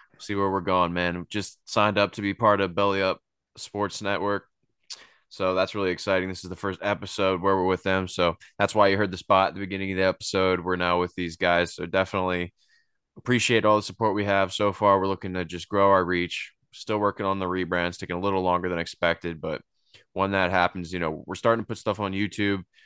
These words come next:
We're gonna continue to do that. Brutally Honest Sports Podcast. You give us a follow on YouTube, that would be great. Check out the,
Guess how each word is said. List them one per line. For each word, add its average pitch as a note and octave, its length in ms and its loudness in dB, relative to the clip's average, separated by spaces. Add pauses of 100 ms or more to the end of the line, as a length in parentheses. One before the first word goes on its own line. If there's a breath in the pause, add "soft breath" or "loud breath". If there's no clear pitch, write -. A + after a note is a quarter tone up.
(300 soft breath)
We're F#2 80 -2
gonna F#2 100 -2
continue F#2+ 380 -6
to F2+ 100 -2
do F2+ 220 0
that. F2 280 4
Brutally F2+ 280 0
Honest F2 220 -2
Sports F2+ 300 0
Podcast. F2 540 4
You E2+ 60 -12
give F#2 140 -4
us - 80 -14
a F#2 40 -10
follow F#2 340 6
on F2+ 100 0
YouTube, F2 380 -2
that E2+ 120 4
would E2 120 0
be E2+ 60 -2
great. E2 360 0
Check - 200 -4
out F2 180 0
the, E2+ 280 -2